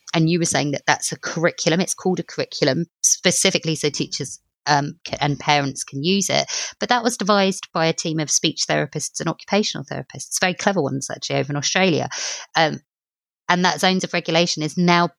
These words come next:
becoming osmotic, isn't it? It's feeding into most educational environments and being used as a toolkit in most education environments. So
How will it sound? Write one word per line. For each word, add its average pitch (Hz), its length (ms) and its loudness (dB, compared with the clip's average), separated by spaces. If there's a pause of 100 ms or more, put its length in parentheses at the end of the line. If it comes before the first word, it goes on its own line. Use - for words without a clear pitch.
(140)
becoming 165 480 0
osmotic, 170 720 0
isn't 165 180 2
it? - 60 -2
It's - 360 -4
feeding 180 360 2
into 156 400 2
most 147 380 2
educational 139 580 -2
environments 151 880 0 (120)
and 147 180 2
being 151 260 2
used 139 320 0
as 135 120 -2
a 139 60 -6
toolkit 139 440 -6
in 143 80 -4
most 139 220 -2
education 143 380 -2
environments. 143 280 0
So 160 120 4